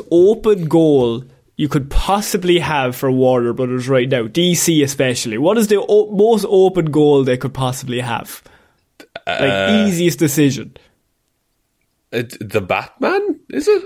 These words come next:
Speaker 1: Exactly.
Speaker 2: Yeah.
Speaker 1: The Batman two has not yet been given the green light <laughs> and is still likely years away.
Speaker 2: Why?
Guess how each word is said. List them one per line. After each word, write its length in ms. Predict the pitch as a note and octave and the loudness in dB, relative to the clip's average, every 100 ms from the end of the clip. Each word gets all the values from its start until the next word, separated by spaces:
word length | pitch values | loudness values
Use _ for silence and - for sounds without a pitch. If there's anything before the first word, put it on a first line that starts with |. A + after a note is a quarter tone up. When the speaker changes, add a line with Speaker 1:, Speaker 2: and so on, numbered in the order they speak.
| - | -2
Speaker 1:
Exactly. 880 | D#3+ C#3+ D3+ F3 E3 - C#3+ A#2 - | -2 -2 -2 -2 -4 -6 -4 -4 -4
Speaker 2:
Yeah. 380 | G3 F#3+ A2+ | 0 2 2
Speaker 1:
The 40 | E3 | 2
Batman 440 | G#3+ C#4+ C4+ C4 | 0 0 2 2
two 440 | G#3+ - B3 F#3 E3 | 0 2 2 2 0
has 360 | C3+ F#3 F3 D3 | 0 -2 -2 -2
not 340 | E3 A#3 - | 0 0 0
yet 320 | G3+ A#3 G3+ G#3+ | 0 0 -2 -2
been 200 | G#3 F3 | 0 2
given 340 | G#3 G#3+ F#3+ | 0 0 0
the 80 | G3+ | 0
green 340 | E3+ A3 G#3+ | 2 2 2
light 360 | G3 G#3 F3 C#3 | 2 2 2 2
<laughs> 0 | |
and 200 | C#3 C3+ | 0 2
is 160 | A#3+ - | 0 0
still 220 | C4 B3 | -2 -2
likely 420 | G#3+ A3+ G#3+ A#3+ | 0 -2 0 0
years 480 | G#3 A#3+ D4 C4 F3 | 2 2 2 2 2
away. 260 | G3+ F#3 F3+ | 2 2 2
Speaker 2:
Why? 680 | F#4+ F#4+ E4 A3 F#3+ G#2 | 0 2 2 2 2 0